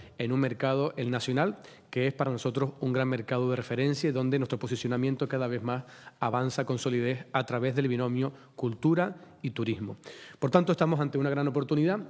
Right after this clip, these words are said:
que queremos consolidar, que queremos seguir desarrollando por mucho tiempo aquí en Tenerife y también porque nos invita a buenos recuerdos.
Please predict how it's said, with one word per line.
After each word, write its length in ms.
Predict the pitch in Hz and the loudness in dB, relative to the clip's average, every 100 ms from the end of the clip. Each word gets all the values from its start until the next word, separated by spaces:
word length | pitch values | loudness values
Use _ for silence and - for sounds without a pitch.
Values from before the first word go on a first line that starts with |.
| - | -8
que 120 | - | -4
queremos 540 | 131 123 139 143 139 - | -2 0 2 2 -2 -4
consolidar, 720 | 120 113 120 127 160 160 - - | -4 0 2 2 2 -2 -14 -10
que 140 | - 120 | -6 -2
queremos 500 | 123 127 135 139 147 147 | 0 2 2 2 -2 -8
seguir 300 | - 127 135 | -2 2 4
desarrollando 540 | 160 143 131 135 139 131 | 4 2 2 2 2 0
por 120 | 120 | 0
mucho 240 | 131 127 | 0 0
tiempo 400 | - 131 127 139 143 - - | 0 0 0 -2 -4 -16 -8
aquí 200 | 117 110 | -4 0
en 80 | 127 | 0
Tenerife 480 | 127 120 135 135 160 156 - - - | 2 2 2 2 -2 -4 -16 -20 -2
y 80 | 139 | 2
también 360 | 143 139 180 | 4 4 4
porque 520 | 175 165 156 170 - - | 4 2 2 0 -2 -6
nos 380 | 120 127 143 139 - - - _ _ | 0 2 2 0 -10 -20 -20 _ _
invita 840 | 131 127 127 165 165 160 175 - - - _ - | 2 2 2 2 2 0 0 -8 -20 -20 _ -4
a 100 | 117 | 0
buenos 260 | 123 131 | 0 0
recuerdos. 380 | 127 - 104 | -2 -4 -6